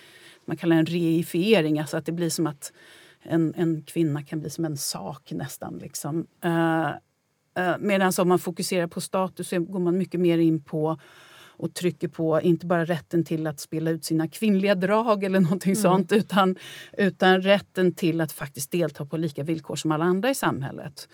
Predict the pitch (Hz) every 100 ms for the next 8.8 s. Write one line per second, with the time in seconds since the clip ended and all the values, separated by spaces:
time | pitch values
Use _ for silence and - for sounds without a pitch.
0 | - - - 180 165 226 262 180 175 165
1 | 180 170 170 175 175 170 180 - 180 170
2 | 160 - 180 - 170 - 175 170 170 190
3 | 175 220 - 156 170 170 - - - _
4 | - 185 180 180 - 214 220 - 247 233
5 | - 208 180 180 180 180 - 190 - 240
6 | 233 - 202 180 - 175 165 - 202 202
7 | 262 _ _ - - 214 180 165 156 156
8 | 156 160 156 165 165 165 160